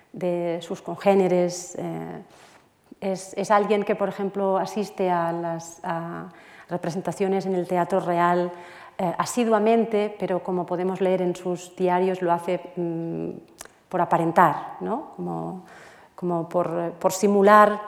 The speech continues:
justamente hacer parte de esa, de esa, em, de ese, de esa esfera, eh, pública, social, eh, eh, con la, con la cual, en definitiva, bueno, no, no se identifica, ¿no? Hay una,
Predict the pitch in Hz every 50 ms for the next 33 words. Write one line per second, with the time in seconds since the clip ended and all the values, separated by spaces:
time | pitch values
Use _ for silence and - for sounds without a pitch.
0 | - - 247 240 - - 220 214 214 214 208 226 208 214 220 202 - - 208 208
1 | 208 202 - 202 180 170 180 180 180 - 196 180 170 165 160 156 160 170 - -
2 | - - - - _ - 175 160 180 180 - - 208 190 170 165 160 156 160 160
3 | 160 165 165 165 - - - 180 160 151 151 160 165 170 175 170 170 - - -
4 | 190 185 202 - - - 185 180 175 - - 180 175 175 180 - 180 175 - -
5 | 175 170 170 - - - 214 220 214 202 180 170 170 175 175 170 180 170 165 165
6 | 165 - - 214 220 202 208 196 185 - 180 170 165 165 - 180 - - 190 185
7 | 180 175 185 220 269 - - - - - - - - - _ - - 185 170 165
8 | 165 156 160 160 160 160 160 160 160 170 180 175 - _ _ - - - 175 165
9 | 160 175 180 175 - - - _ _ _ _ _ _ _ _ _ _ _ _ _
10 | _ - - - _ _ _ _ _ _ _ _ _ _ _ - - - 190 185
11 | 175 139 - - 170 170 165 262 277 269 _ _ _ 240 - - 190 185 180 165
12 | 165 165 - - 190 185 185 185 - 190 190 208 214 208 185 175 - 190 175 170
13 | 170 190 185 185 185 175 170 156 151 151 151 156 160 165 160 165 160 - 196 185
14 | 175 170 165 170 170 165 - 170 160 - 156 151 175 190 196 202 202 208 190 180